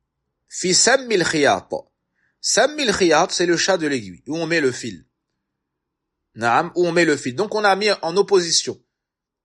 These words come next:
un animal des plus grands et corpulents et un trou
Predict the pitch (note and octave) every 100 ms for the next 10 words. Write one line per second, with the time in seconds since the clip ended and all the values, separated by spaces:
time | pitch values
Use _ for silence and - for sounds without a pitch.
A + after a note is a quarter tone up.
0 | _ C#3+ E3+ F3+ F3+ F3 D#3+ G#2 - A#2
1 | C#3 D#3+ C#3+ B2+ D#3+ A#3+ - _ _ _
2 | C3 B2 G#3 - F#3+ F#3 - _ _ _
3 | _ _ _ _ _ _ D3+ G3 A3 -
4 | A3 C#4 -